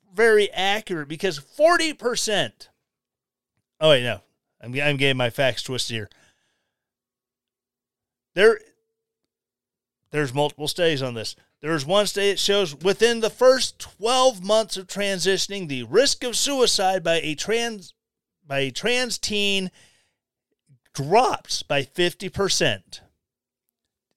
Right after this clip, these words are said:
Gee, it, it's almost like, um, it's almost like a honeymoon phase, if you will.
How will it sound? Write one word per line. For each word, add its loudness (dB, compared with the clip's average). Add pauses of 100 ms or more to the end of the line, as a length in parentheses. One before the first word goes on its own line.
(360)
Gee, 4
it, -2
it's 0
almost 4
like, 2 (120)
um, 4 (2500)
it's -4 (180)
almost 2
like 0 (800)
a 6
honeymoon 0
phase, -2
if -10
you -10
will. -10